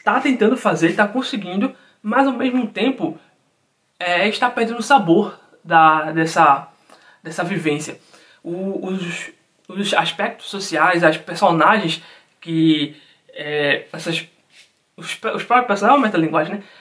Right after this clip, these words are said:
As personagens que os próprios personagens precisam se vestir para viver naquela sociedade são extremamente nocivos para a relação da família enquanto núcleo, né?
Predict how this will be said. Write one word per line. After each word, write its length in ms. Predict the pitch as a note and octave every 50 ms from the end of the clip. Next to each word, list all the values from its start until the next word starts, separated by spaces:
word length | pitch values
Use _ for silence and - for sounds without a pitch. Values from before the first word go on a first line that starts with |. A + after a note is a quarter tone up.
| - - -
As 140 | - - -
personagens 640 | - - A3 G#3 - G3 E3+ E3+ G#3+ A#3 A#3 A3+ -
que 80 | - G#3+
os 100 | G3+ -
próprios 380 | - - G#3 A#3 A#3 - -
personagens 520 | - A3 G#3+ - G#3+ E3 D#3 D3+ E3 E3+ E3+
precisam 560 | - F3+ F3 E3+ F#3+ G3+ A3 G#3+ B3 C4 B3+ - - - _
se 240 | _ - - G#3+ G#3+
vestir 500 | G3+ A3+ G#3 - - - F3 E3+ D#3+ D#3+
para 200 | - D#3+ E3 E3+
viver 240 | E3 E3+ E3 F#3 G#3+
naquela 280 | A#3+ A#3 - F3+ E3+
sociedade 640 | E3+ - E3 E3 - D3 C#3 D3 D3 F3+ G#3 F#3+ - - - - - - _
são 200 | _ - - G#3+
extremamente 460 | G#3 - - A3 A3 G#3+ A3 G#3+ G#3+ A3
nocivos 460 | A3+ C4 - - - A3 A3+ G#3 D#3+
para 180 | - G3 F3+ F3
a 40 |
relação 300 | F3+ F#3+ F3 E3+ - F3
da 80 | E3+ F3
família 500 | - G#3 F#3+ - E3 - G#3 G#3 G3+ - - _ _ _ _ _
enquanto 480 | - F#3 E3+ - F#3+ F#3+ G3 G3 G3 G3+ G3+ G3+ G3+ F#3 E3 D#3+
núcleo, 400 | E3+ F3+ G#3+ G#3 - E3+ D#3+ D#3+
né? 200 | D#3+ G3+ G3+